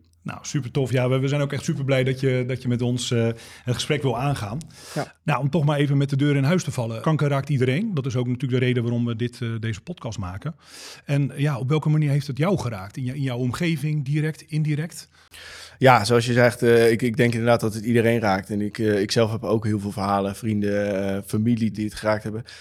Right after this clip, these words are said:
Speaker 2: Toen ik een jaar of twintig was, heb ik een vriend verloren aan kanker. Eh, die was ook die leeftijd. Dus zo heeft het mij geraakt, inderdaad. Ja, ook veel in familie, eh, ooms die er aan zijn overleden.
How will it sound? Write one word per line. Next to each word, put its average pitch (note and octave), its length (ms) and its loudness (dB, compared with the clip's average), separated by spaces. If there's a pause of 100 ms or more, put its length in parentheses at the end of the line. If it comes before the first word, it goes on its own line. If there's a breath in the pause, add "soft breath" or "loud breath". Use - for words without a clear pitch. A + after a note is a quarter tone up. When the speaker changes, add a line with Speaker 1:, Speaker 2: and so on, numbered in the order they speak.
(200 loud breath)
Speaker 2:
Toen A2+ 180 -6
ik G#2 160 -6
een A#2 140 -10
jaar A2 200 2
of - 100 -6
twintig C3+ 420 0
was, G#2+ 220 -2
heb G#2+ 160 -6
ik - 100 -12
een G#2 120 -6
vriend C3+ 220 -2
verloren D3 280 4
aan C#3+ 100 -2
kanker. D3 380 -2 (580 loud breath)
Eh, A2 180 -8
die G#2 120 0
was A2 140 2
ook A#2 160 -2
die B2+ 120 4
leeftijd. C3 580 4 (380 soft breath)
Dus A2+ 200 -2
zo B2+ 180 8
heeft C3 160 6
het C3 100 -4
mij C3 220 4
geraakt, B2+ 460 4
inderdaad. A#2+ 500 2
Ja, B2 280 -2
ook C#3 160 -2
veel D#3+ 180 2
in C3 60 2
familie, C3+ 560 2
eh, A2 200 2
ooms E3 320 4
die D3+ 200 -2
er D#3 120 -2
aan C3+ 160 0
zijn C3+ 140 2
overleden. C#3 520 2